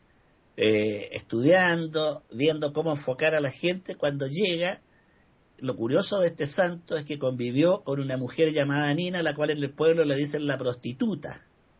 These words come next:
y tuvo un hijo con ella. El obispo le dice, cuando,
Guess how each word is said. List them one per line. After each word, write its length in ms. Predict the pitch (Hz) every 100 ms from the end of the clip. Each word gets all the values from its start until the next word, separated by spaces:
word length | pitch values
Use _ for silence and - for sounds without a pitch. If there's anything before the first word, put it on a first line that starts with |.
| _ _ _ _ -
y 80 | -
tuvo 220 | 143 147
un 120 | 185
hijo 320 | 277 - 117
con 160 | 98 92
ella. 280 | - - _ _ _ _ _ _ _ _ -
El 140 | 151
obispo 400 | 147 170 208 208
le 100 | 175
dice, 480 | 165 190 - 190 190 _ _ -
cuando, 480 | 120 113 107 -